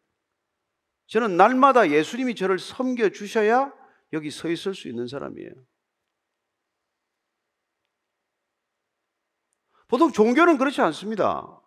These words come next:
인간이 신을 섬기는 게 종교예요.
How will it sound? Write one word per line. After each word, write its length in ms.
인간이 380
신을 420
섬기는 720
게 120
종교예요. 840